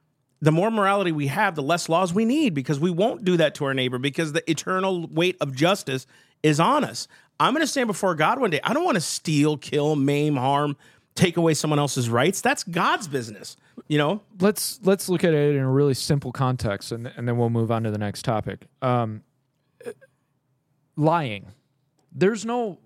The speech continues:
Speaker 2: law against lying outside of, like, f-, official business practices. There's
Speaker 1: Right.
Speaker 2: no law that says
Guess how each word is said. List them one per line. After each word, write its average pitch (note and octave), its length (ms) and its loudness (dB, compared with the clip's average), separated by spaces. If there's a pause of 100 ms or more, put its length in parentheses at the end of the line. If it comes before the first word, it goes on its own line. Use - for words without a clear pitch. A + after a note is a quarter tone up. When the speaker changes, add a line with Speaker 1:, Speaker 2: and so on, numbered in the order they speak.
(100)
Speaker 2:
law C#3 760 0
against B2 380 -4
lying A#2+ 560 -2
outside D3+ 440 0
of, B2 340 -2
like, B2 260 -6 (460)
f-, - 80 -14 (100)
official C#3 400 -2
business A2+ 340 -6
practices. - 800 -8
There's C3+ 280 2
Speaker 1:
Right. C#3+ 80 -2
Speaker 2:
no E3 160 4
law D#3+ 360 2
that A#2+ 180 -4
says C3 340 -2